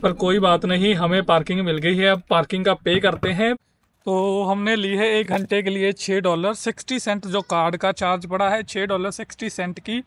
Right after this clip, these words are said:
एक घंटे की ली है। अगर आपको ज़्यादा चाहिए, नाइट रेट्स लिखे हैं, वीकेंड रेट्स लिखे हैं, तो ये है जी हमारा प्राइस। शायद उतना ही कैमरा वगैरह लगा होगा यहाँ पे कि कितने time हम रुकते हैं, उसके बाद मेरे ख्याल से अपने आप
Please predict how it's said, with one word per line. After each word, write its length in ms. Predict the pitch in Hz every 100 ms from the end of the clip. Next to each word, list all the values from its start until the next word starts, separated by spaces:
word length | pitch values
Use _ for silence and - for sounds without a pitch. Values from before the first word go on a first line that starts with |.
| - - - -
एक 240 | 220 226 214
घंटे 380 | 196 196 208
की 100 | 214
ली 160 | 214 185
है। 200 | 185 214
अगर 200 | 190 196
आपको 260 | 185 - 196
ज़्यादा 320 | 165 160 175
चाहिए, 440 | 175 175 175 180
नाइट 320 | 175 160 160
रेट्स 320 | 160 170 165 180
लिखे 300 | 160 - 165
हैं, 220 | 165 170
वीकेंड 440 | 147 156 165 165
रेट्स 300 | 156 156 -
लिखे 260 | 165 151 165
हैं, 300 | 156 175 208 - - - - _ -
तो 580 | 165 156 156 160 160 - -
ये 240 | 170 175
है 260 | 185 175 160
जी 120 | 160
हमारा 380 | 175 160 156 165
प्राइस। 480 | 165 170 160 214 247 262 - _ -
शायद 420 | - 180 185 202
उतना 520 | 220 226 214 - 226
ही 260 | 226 247 254
कैमरा 500 | - - 214 214 226
वगैरह 280 | 226 226 226
लगा 220 | 196 202
होगा 240 | 220 226
यहाँ 200 | 226 202
पे 160 | 196 226
कि 200 | 247 240
कितने 420 | 208 190 208 220
time 280 | 208 202 196
हम 180 | 185 180
रुकते 280 | 170 -
हैं, 180 | 202 196
उसके 320 | 190 165 190
बाद 320 | 180 165 180 185
मेरे 260 | 180 175
ख्याल 220 | 170 175
से 140 | 175 185
अपने 240 | 170 175
आप 160 | 175